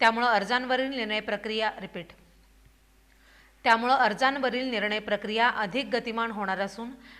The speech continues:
नागरिकांचे प्रश्न तातडीनं मार्गी लागणार आहेत. आजच्या लोकशाही दिनात एकूण एकशे पंच्याऐंशी अर्ज प्राप्त झाले.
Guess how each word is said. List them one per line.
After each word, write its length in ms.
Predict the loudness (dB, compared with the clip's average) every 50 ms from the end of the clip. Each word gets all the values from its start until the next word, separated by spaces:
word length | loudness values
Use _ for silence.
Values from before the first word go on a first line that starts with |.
| -18 -4
नागरिकांचे 680 | 2 4 4 4 4 2 0 0 0 -2 -2 -2 -4 -4
प्रश्न 460 | -4 -4 -6 -6 -6 -6 -8 -8 -6 0 2
तातडीनं 460 | 2 2 2 0 -2 -4 -4 -4 -4
मार्गी 300 | -2 -2 -2 -2 -4 -6
लागणार 280 | -6 -6 -4 -4 -2 -2
आहेत. 120 | -2 -2 -4 -8 -20 -20 -20 -20 _ -20 -20 -20 -16 -4 2
आजच्या 460 | 4 4 4 2 -2 0 4 4 4
लोकशाही 560 | 4 2 -2 -4 -4 -6 -4 -4 -4 -2 -4
दिनात 400 | -4 -4 -4 -2 -2 -2 -2 -2
एकूण 300 | -6 -8 -8 -8 -8 -10
एकशे 340 | -8 -8 -10 -10 -8 -6 -6
पंच्याऐंशी 600 | -4 -4 -4 -4 -4 -4 -4 -4 -4 -2 -2 -2
अर्ज 180 | -2 0 -2 -4
प्राप्त 380 | -2 0 0 0 0 0 -6
झाले. 320 | -6 -4 -4 -4 -4 -6